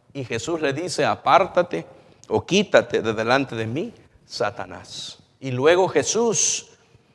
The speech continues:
dice qué es lo que se necesita hacer para ser salvo. Y hay tres cosas que vimos el domingo pasado, que se necesita hacer para ser un discípulo de Cristo. ¿Recuerdan?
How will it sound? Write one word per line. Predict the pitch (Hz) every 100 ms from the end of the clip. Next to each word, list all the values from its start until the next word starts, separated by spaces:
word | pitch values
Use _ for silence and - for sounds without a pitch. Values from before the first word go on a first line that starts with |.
| _
dice | 107 110 220 220 165 135
qué | 160 180 220
es | 180
lo | 196 165
que | 160
se | - 143
necesita | 131 135 123 196 -
hacer | 151 - 226 214 131 107 - _ _ _ _ _ _
para | 131 117
ser | - 104
salvo. | - 95 82 - _ _ _ _ _ _ _ _ _
Y | 120
hay | 131
tres | 151 143
cosas | - 175 135 110 -
que | 110
vimos | 131 131 113
el | 110
domingo | 104 104 107 101
pasado, | 101 - 85 90 _ _ _ _ -
que | 123
se | - 123
necesita | 117 107 113 - 160 131
hacer | - 175 147 92 - - - -
para | - 120 104
ser | - 143 131
un | 135 120
discípulo | 120 - 160 127 117 113
de | 98 98
Cristo. | 98 92 104
¿Recuerdan? | 107 113 170 208 240 240